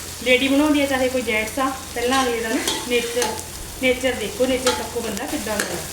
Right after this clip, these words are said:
ਠੀਕ ਆ? ਹੁਣ ਜੇ ਤੁਹਾਨੂੰ ਅਸੀਂ ਚੰਗੇ ਬੰਦੇ ਆ, ਤੁਸੀਂ ਵੀਡੀਓ ਦੇਖਦੇ ਆ ਨਾ, ਬਹੁਤ ਚੰਗੇ ਨਾਈਸ ਪਰਸਨ ਵੀ ਦੇਖ ਰਹੇ ਆ,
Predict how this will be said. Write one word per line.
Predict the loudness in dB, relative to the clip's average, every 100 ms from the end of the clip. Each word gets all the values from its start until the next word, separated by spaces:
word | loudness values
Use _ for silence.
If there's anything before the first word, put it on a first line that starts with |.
| -10 -8
ਠੀਕ | -4
ਆ? | -4 -4 -8 -10 -10 -10 -10 -10 -6 -6 -6 -4
ਹੁਣ | 0
ਜੇ | 2 2
ਤੁਹਾਨੂੰ | 4 4 6 4
ਅਸੀਂ | 2
ਚੰਗੇ | 2 2 4 2
ਬੰਦੇ | 2 2 2 2
ਆ, | 0 -2
ਤੁਸੀਂ | -2 -2 0 -2 -4 -4
ਵੀਡੀਓ | -4 -2 0
ਦੇਖਦੇ | 2 0 0 -2
ਆ |
ਨਾ, | -2 -2
ਬਹੁਤ | 0 2 2 2 0
ਚੰਗੇ | 0 0 2 2 2
ਨਾਈਸ | 2 -2 0 0
ਪਰਸਨ | 0 0 0 -2 -4 -6 -8 -10 -12 -12 -12 -12 -6
ਵੀ | -2
ਦੇਖ | 0 2 2
ਰਹੇ | 2
ਆ, | 2